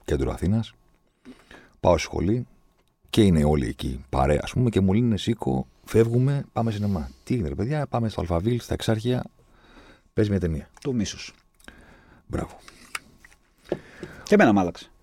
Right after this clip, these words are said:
Speaker 2: άμα πας να πεις αυτό.
Speaker 1: Θα σου πω, όταν τελείωσε, είναι η μοναδική φορά στη ζωή μου σε σινεμά που ήρθανε και με σκουντίξανε.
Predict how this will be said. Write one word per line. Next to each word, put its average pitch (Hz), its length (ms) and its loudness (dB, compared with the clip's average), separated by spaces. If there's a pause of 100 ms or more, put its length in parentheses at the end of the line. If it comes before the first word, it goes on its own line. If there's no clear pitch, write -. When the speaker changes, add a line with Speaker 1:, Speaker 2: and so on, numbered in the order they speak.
Speaker 2:
άμα 113 200 2
πας 104 140 4
να 113 80 2
πεις 95 120 -4
αυτό. 90 220 -6 (1120)
Speaker 1:
Θα - 120 -4
σου - 120 -6
πω, 90 220 2 (460)
όταν 113 200 4
τελείωσε, 78 540 0 (1500)
είναι 92 240 0 (220)
η 78 120 -6
μοναδική 76 480 0
φορά 87 420 2
στη - 140 -4
ζωή 76 260 2
μου 78 220 -2
σε - 120 -8
σινεμά 67 540 -4 (460)
που - 120 -8
ήρθανε 104 220 -2
και 92 80 -6
με 82 60 -4
σκουντίξανε. 82 520 -4